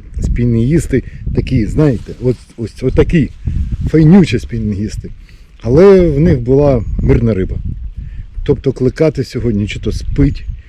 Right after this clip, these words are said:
чи то просто відпочивають, чи якісь, ну, коротше. Е, по приманках. Ті кольори, про які нам казали, е,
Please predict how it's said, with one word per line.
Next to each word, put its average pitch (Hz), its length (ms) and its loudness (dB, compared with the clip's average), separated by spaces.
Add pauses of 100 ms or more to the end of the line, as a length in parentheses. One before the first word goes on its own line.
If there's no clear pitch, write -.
(140)
чи - 120 -4
то 117 160 -2
просто 143 480 0 (600)
відпочивають, 131 920 0 (120)
чи - 220 -8 (260)
якісь, - 380 -8
ну, 175 160 0
коротше. 160 440 2 (1040)
Е, 123 260 2 (260)
по 185 180 6
приманках. 147 640 0 (800)
Ті 147 360 0 (120)
кольори, 123 380 2
про 113 180 -6
які 120 260 -4
нам 110 180 0
казали, 107 600 -2 (600)
е, 107 60 -12